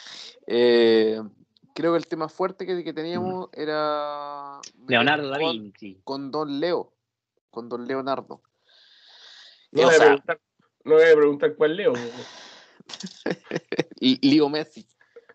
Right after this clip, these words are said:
Speaker 1: Eh, pa'l tema, ¿cachai? Claro,
Speaker 2: Me
Speaker 1: hay que,
Speaker 2: sirve.
Speaker 1: hay que pensar que este tema lo teníamos pensado hace tres meses atrás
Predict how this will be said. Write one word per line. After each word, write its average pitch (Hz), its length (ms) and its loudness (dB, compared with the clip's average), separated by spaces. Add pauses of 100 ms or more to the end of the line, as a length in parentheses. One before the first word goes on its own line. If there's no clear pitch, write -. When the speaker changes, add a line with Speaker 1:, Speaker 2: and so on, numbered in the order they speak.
(240)
Speaker 1:
Eh, 117 720 -2 (140)
pa'l 120 240 -4
tema, 170 280 -4
¿cachai? 165 340 -8
Claro, 139 200 -6
Speaker 2:
Me 151 100 0
Speaker 1:
hay 226 100 -8
que, 233 100 -6
Speaker 2:
sirve. 143 440 -6 (420)
Speaker 1:
hay 147 140 -10 (120)
que 143 240 -8
pensar 147 500 -12
que 160 240 -6
este 156 200 -12
tema 160 280 -6
lo 143 140 -8
teníamos 143 260 -12
pensado 135 420 -6
hace 143 200 -8
tres 135 220 -8
meses 160 420 -4
atrás 143 340 -2